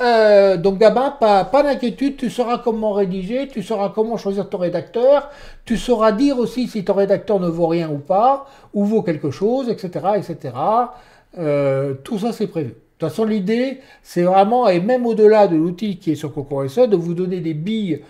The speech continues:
en sémantique d'une manière générale pour que vous sachiez appréhender. Vous avez vu que Google, quand même, après avoir légèrement sous-entendu que effectivement ça pouvait l'intéresser de regarder le contexte des liens, dans certains cas,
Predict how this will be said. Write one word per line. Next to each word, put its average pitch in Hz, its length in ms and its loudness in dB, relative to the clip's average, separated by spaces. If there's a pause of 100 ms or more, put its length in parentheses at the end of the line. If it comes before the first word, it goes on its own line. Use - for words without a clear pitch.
(300)
en 254 180 0
sémantique 208 580 -6
d'une 277 200 -4
manière 233 280 -2
générale 180 540 -4
pour - 160 -6
que - 80 -8
vous 170 160 -8
sachiez 180 320 -6
appréhender. 175 640 -4 (380)
Vous 185 180 0
avez 254 180 4
vu 254 180 -6
que - 100 -10
Google, 226 480 4
quand 196 120 0
même, 202 500 -2
après 190 380 0
avoir 233 480 2
légèrement 226 680 -2
sous-entendu 220 800 -4 (320)
que - 80 -2
effectivement 269 920 -2
ça 254 180 -2
pouvait 254 380 2
l'intéresser 247 560 -4
de 214 100 0
regarder 208 340 2
le 226 60 -2
contexte 208 400 -6
des 247 140 -4
liens, 190 400 -2
dans 190 100 -4
certains 208 340 -4
cas, 175 460 -2